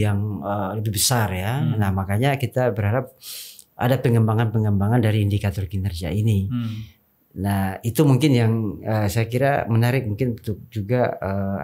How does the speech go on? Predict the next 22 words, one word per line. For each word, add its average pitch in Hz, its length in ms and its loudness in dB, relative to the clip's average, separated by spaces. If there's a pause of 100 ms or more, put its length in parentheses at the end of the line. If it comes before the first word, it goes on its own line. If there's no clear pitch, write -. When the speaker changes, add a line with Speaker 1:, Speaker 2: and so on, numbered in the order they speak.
Speaker 1:
apa, 139 160 -4
mendapatkan 104 640 -2
penjelasan 104 560 0
dari 95 320 -2
Speaker 2:
Ya. 123 80 0
Speaker 1:
Mas 101 160 0
Ganjar 107 480 2
ya. 120 160 0
Speaker 2:
Ya. 123 160 0 (460)
Speaker 1:
Eh, 107 320 0 (260)
kira-kira, 127 800 0
eh, 113 420 -2 (300)
untuk 123 300 -2
dua 107 160 2
ribu 113 180 0
dua 113 320 2
puluh 110 220 2
dua - 0 - (100)
ke 113 60 -4
depan 107 580 0
ini, 139 380 -2 (500)
eh, 107 720 0